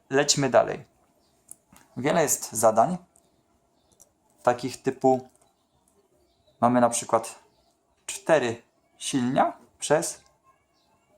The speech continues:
pięć silnia. I jak to obliczyć?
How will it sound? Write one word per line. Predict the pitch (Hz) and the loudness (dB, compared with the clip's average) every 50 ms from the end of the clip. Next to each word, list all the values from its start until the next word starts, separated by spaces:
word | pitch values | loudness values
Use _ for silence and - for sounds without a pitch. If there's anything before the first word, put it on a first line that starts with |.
| _ _ _ _ _ _ | _ _ _ _ _ _
pięć | - 160 147 123 117 101 - - - _ _ _ _ _ | -6 -4 -4 -4 -4 -6 -10 -12 -16 _ _ _ _ _
silnia. | - - - 113 104 101 - - - - _ _ _ _ _ - - _ _ _ _ _ _ _ _ _ _ _ _ _ _ _ _ _ _ _ _ _ 762 _ _ _ _ _ _ _ _ _ _ _ _ _ _ _ _ _ _ - - - _ - | -14 -10 -6 -4 -4 -4 -4 -6 -8 -10 _ _ _ _ _ -20 -20 _ _ _ _ _ _ _ _ _ _ _ _ _ _ _ _ _ _ _ _ _ _ _ _ _ _ _ _ _ _ _ _ _ _ _ _ _ _ _ _ -20 -20 -20 _ -8
I | - 123 123 120 - | -6 -6 -6 -4 -2
jak | 143 143 160 - - | 0 0 0 0 0
to | - 139 123 | -2 -2 -2
obliczyć? | 120 117 113 110 110 - - - - - - | -2 -2 -4 -6 -6 -8 -12 -14 -14 -16 -18